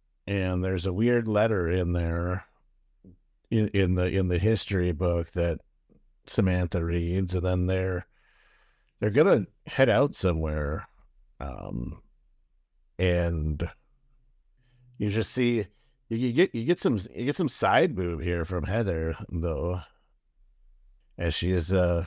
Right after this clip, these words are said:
going in to actually put on her bra.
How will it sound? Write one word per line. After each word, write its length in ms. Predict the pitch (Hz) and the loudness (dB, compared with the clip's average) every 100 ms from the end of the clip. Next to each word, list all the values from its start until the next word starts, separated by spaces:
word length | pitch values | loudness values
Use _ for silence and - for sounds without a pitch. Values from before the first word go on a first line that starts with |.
| - | -4
going 320 | - 95 92 | 0 2 2
in 260 | 95 98 92 | 2 2 0
to 420 | - 95 90 87 82 _ _ _ _ _ | 0 -2 -2 -4 -8 _ _ _ _ _
actually 420 | 90 95 - 95 | 2 2 2 -2
put 300 | 82 - 101 - | -2 0 -2 -2
on 340 | 104 110 117 110 | 0 2 2 2
her 280 | 85 87 | 0 -2
bra. 560 | 87 85 78 78 80 90 | -2 -2 -4 -4 -2 -4